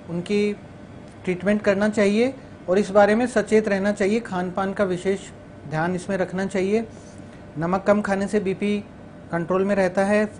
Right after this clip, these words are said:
एक्सरसाइज करना, घूमना, रात में सात घंटे की कम से कम नींद लेना और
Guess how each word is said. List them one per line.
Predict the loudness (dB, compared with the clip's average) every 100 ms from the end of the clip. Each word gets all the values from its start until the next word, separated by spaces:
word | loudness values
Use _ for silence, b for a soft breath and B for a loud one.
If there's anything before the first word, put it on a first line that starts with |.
| -10
एक्सरसाइज | -10 -6 -6 2 2 2
करना, | 0 0 0 -2
घूमना, | -2 -2 -2 0 -2 -4 B B B B -8
रात | 2 2 2
में | -4
सात | 0 2 2
घंटे | -2 -2 -2
की | -2
कम | -2 -4
से | -2
कम | -4 -4
नींद | -2 -2 -2 -4
लेना | -4 -2 -2 -4 -6 -18 B B B -18 -4
और | 0 0 0 -2 -4